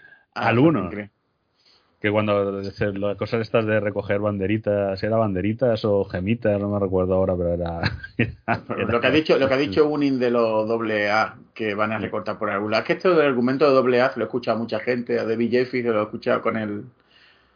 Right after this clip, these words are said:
Speaker 1: entre todas las gilipolleces que suelta, de que, de que él ve el modelo de Game Pass benigno para la industria. Puede tener razón, ¿eh? Yo, eh, en
Speaker 2: Mm.
Speaker 1: estas cosas siempre criticamos y tal, nosotros no somos la voz de nada, o sea, nosotros damos nuestra opinión, que podemos estar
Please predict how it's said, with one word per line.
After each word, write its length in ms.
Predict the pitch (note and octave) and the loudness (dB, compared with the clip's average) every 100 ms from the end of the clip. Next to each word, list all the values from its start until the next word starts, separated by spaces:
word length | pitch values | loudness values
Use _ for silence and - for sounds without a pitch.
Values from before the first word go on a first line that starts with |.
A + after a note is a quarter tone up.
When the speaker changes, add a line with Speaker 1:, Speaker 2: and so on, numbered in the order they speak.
| _ | _
Speaker 1:
entre 160 | - A#2 | -4 2
todas 140 | B2 | 2
las 40 | - | 4
gilipolleces 460 | B2+ A#2+ A#2+ A#2 | 2 4 2 2
que 80 | A2+ | -2
suelta, 480 | B2 C3+ C3+ B2 - - | 0 0 0 -4 -4 -16
de 80 | |
que, 80 | A#2 | -6
de 120 | A2+ | -6
que 220 | G#2+ A#2 B2+ | 0 2 4
él 240 | D3 D3 | 2 -4
ve 200 | G#2 A#2 | -4 0
el 80 | B2+ | 0
modelo 300 | C#3 C3+ C3+ | 2 2 4
de 80 | B2+ | 2
Game 200 | B2+ B2+ | 2 0
Pass 320 | B2+ A#2+ - - | 0 0 -6 -4
benigno 500 | A#2+ A2 C3+ C3+ B2 | -2 0 0 0 2
para 140 | B2 | 2
la 80 | B2 | 2
industria. 520 | A#2+ D3 D3 A#2 C3 _ _ _ _ _ _ _ _ _ _ _ _ _ _ | -2 -4 -4 -6 -6 _ _ _ _ _ _ _ _ _ _ _ _ _ _
Puede 160 | C3+ F#3 | 2 4
tener 200 | D#3 A2+ | 2 0
razón, 440 | G#2+ - G3+ C#3+ | -4 2 2 4
¿eh? 120 | F#3+ | 0
Yo, 180 | C3 C3+ | 2 2
eh, 340 | D#3+ G#2 A#2 A2 | 2 -2 -8 0
en 140 | C3 | 0
Speaker 2:
Mm. 40 | A2 | 2
Speaker 1:
estas 200 | D3 G3+ | -2 0
cosas 320 | G#3 G#3 G3 | 2 2 2
siempre 320 | F#3 F3+ F3+ | 0 2 0
criticamos 540 | F3+ D3 C3 D3 D3 | -2 -4 0 0 0
y 40 | C3 | 0
tal, 220 | C#3 F3 | 0 0
nosotros 380 | B2+ A2+ A#2+ F3+ | -2 -2 -2 -2
no 80 | D3+ | -2
somos 240 | A#2+ A2 | -2 0
la 100 | G#2 | -2
voz 200 | G#2+ G#2+ | -2 -4
de 80 | G2 | -4
nada, 240 | A#2+ C#3 | 0 0
o 40 | G2+ | -2
sea, 100 | A2 | -6
nosotros 360 | A2 A#2 C#3+ | -4 -2 -2
damos 160 | C#3 C3 | -2 -2
nuestra 220 | C3+ C#3 | 0 -2
opinión, 400 | C3 C3 D3+ G3 - _ _ - | 0 -2 -2 -6 -12 _ _ -2
que 140 | B2 | 0
podemos 300 | A#2 A#2 B2+ | 4 4 2
estar 260 | B2+ D3 | 2 -2